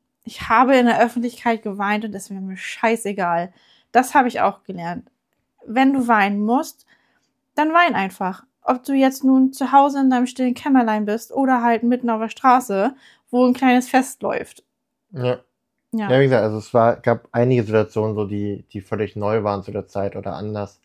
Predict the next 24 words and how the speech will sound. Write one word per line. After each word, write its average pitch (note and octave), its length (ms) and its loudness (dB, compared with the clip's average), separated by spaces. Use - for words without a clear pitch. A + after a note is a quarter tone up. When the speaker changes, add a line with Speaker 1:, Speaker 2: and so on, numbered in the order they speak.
Speaker 2:
Ja, A#2 300 0
also F#2 240 -6
diese, G2 440 -6
dieser G2 280 -8
Alltagsstress, A2+ 500 -4
ich A2 80 -6
glaub, A2 180 -4
das - 200 -12
war A2 120 0
somit G#2 300 -10
das - 180 -10
Heftigste, G#2+ 540 -8
so G2 100 -8
dieses, G2+ 460 -8
das A2+ 180 0
war B2 100 4
das A#2+ 140 2
erste C#3 300 0
Mal, C#3 80 2
dass C3 160 0
du A#2+ 80 -14
so A#2+ 80 -2
richtig B2 200 -2
mitkriegst, B2+ 640 -4